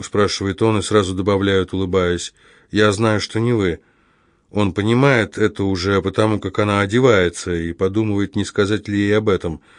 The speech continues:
Что-то в этом роде. Но момент упущен, она говорит:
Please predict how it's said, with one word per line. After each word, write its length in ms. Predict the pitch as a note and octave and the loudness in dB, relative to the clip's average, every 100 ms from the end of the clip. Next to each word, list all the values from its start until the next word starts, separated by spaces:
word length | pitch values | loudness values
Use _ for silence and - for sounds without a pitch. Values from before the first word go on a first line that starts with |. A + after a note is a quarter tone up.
| - _ - | -20 _ -18
Что-то 520 | - - A#2+ - A#2+ | -10 -6 -6 -2 -2
в 100 | G#2+ | 0
этом 320 | G#2+ A2+ G#2+ | -2 -2 0
роде. 420 | G#2+ F#2 E2 D#2+ - _ _ - | 2 2 -2 -8 -12 _ _ -4
Но 260 | G2 G2 | 0 0
момент 400 | G2 G2 G2+ F2+ | 0 0 -2 -4
упущен, 520 | G2 - A#2+ - G2+ | -6 -2 -2 -2 -2
она 200 | F#2+ F#2 | -2 -2
говорит: 420 | F2+ F#2+ F#2 F2+ | -2 0 0 -2